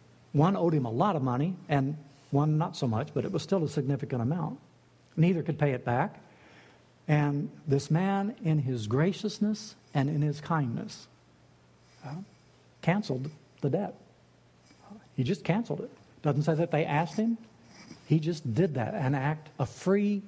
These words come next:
act of grace for both men. And then Jesus asks the question, "Now, which of them would love him more?" Simon replies, you know, that,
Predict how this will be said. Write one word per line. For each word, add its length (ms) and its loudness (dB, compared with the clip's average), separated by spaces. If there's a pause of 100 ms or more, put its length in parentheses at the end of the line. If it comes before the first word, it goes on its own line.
(160)
act 360 0 (120)
of 140 -2
grace 460 -2 (320)
for 220 4
both 400 0
men. 400 0 (1400)
And 180 6
then 180 2
Jesus 400 -2 (120)
asks 240 0
the 80 -2
question, 520 -4 (880)
"Now, 120 4
which 260 0
of 80 2
them 340 0 (960)
would 140 2
love 180 2
him 100 0
more?" 320 -2 (1120)
Simon 400 4
replies, 640 0 (180)
you 80 0
know, 160 0
that, 180 -6